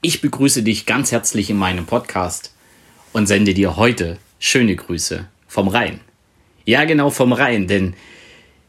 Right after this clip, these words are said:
ich hab Urlaub und den verbringe ich mit meiner Frau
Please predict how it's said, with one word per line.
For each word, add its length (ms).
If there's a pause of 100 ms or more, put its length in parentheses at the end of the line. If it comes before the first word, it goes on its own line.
ich 160
hab 160
Urlaub 460 (480)
und 420
den 240
verbringe 400
ich 300
mit 180
meiner 300
Frau 480